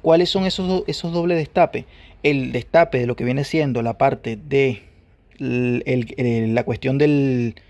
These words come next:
de la resina y la otra parte que es la parte plástica. Esa parte plástica obviamente no se va a af-, a aflojar con lo que viene siendo calor. Con este tipo de calor, ¿no? Tienes que aplicarle algún método, por ejemplo, puede ser una pistola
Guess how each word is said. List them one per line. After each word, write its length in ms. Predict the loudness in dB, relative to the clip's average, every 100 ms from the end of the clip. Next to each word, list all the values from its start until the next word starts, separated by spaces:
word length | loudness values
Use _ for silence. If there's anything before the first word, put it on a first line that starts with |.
| _ _ _
de 100 | 2
la 80 | 4
resina 460 | 4 2 -2 -4 -6 -12 _
y 140 | -2 2
la 140 | 6
otra 340 | 6 4 0 0
parte 480 | 0 0 -2 -6 -6 -6
que 160 | -4
es 100 | -2
la 120 | -2
parte 300 | -2 -4 -4
plástica. 760 | -4 0 0 0 -8 -12 -12 -14 -12
Esa 200 | -4 -2
parte 280 | 0 -2 -2
plástica 420 | 0 0 -2 -4
obviamente 340 | -2 -2 -2
no 260 | -4 -4 -4
se 200 | -2 0
va 280 | 2 0 -2 -6
a 140 | -6
af-, 260 | -6 -6 -4
a 220 | 0 0
aflojar 420 | 0 -4 0 0 0
con 140 | -2
lo 60 | 0
que 80 |
viene 160 | 2 2
siendo 360 | 0 0 2 0
calor. 400 | 2 2 2 -2 -14 -20 -20 -20 -20 _
Con 160 | -4 -2
este 180 | -2 -2
tipo 180 | 2
de 60 | 2
calor, 400 | 4 4 2 0
¿no? 260 | -2 -4 -4
Tienes 220 | -6 -4
que 80 | -4
aplicarle 640 | -4 -2 -2 0 -4 -6 -6
algún 320 | -4 -2 0
método, 400 | 2 0 2 0
por 140 | -2 -8
ejemplo, 200 | -6 -4
puede 140 | -4
ser 140 | -4
una 160 | -4 -4
pistola 880 | -6 -4 -2 2 2 2 2 0 -4